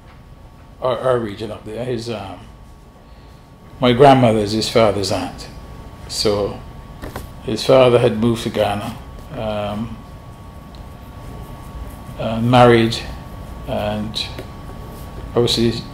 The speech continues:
stayed in Ghana, had Basil and the others, and that side of the family developed from Ghana. Um,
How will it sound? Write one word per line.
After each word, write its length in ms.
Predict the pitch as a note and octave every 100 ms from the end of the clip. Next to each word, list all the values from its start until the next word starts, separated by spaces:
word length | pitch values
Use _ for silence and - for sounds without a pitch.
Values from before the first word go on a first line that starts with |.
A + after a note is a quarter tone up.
| - -
stayed 340 | - - B2+
in 120 | A2 G#2+
Ghana, 300 | G#2 A2 A2
had 220 | A#2 A2+
Basil 400 | G#2 G#2+ A#2+ A2+
and 120 | G#2+
the 60 | G#2
others, 340 | G#2+ A2+ G#2+
and 240 | A#2 A2 A2 - - - - - - - -
that 180 | A2+
side 240 | - B2+ A#2+
of 80 | G#2+
the 80 | G#2+
family 500 | B2 A#2+ A#2+ A#2+ A#2 - - - - - -
developed 400 | C3 A#2 A#2+ A2
from 160 | A#2 G2+
Ghana. 440 | A2+ A#2+ F#2 - - -
Um, 460 | G#2+ G2+ G#2 G#2+